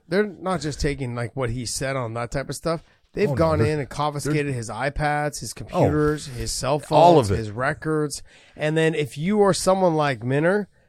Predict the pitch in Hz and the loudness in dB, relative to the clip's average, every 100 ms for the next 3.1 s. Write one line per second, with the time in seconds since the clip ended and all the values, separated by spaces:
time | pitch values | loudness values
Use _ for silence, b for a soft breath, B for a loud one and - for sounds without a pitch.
0 | _ - 127 151 135 151 160 143 - 151 | _ -6 2 2 4 2 2 -2 -2 -2
1 | 143 151 135 175 139 139 131 - 139 135 | 0 -2 0 0 0 0 -2 -2 0 4
2 | 180 208 147 - 135 113 127 131 117 78 | 6 8 6 2 4 8 10 8 6 0